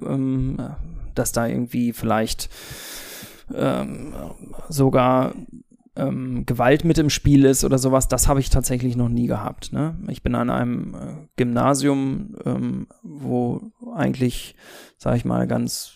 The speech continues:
gut situierte, ähm, Schülerinnen und Schüler, äh, doch sind und da habe ich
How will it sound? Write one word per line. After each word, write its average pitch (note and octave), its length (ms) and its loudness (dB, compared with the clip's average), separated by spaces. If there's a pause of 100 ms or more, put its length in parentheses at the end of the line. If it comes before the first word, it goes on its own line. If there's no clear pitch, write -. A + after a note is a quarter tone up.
(160)
gut D3 200 2
situierte, C3 880 2
ähm, A#2 400 -4
Schülerinnen B2 420 2
und B2 100 -4
Schüler, C#3+ 420 2 (600)
äh, - 100 -10
doch C3 300 4
sind C3 480 4
und A2+ 480 -4 (420)
da A#2 220 -2
habe B2+ 100 2
ich - 220 -2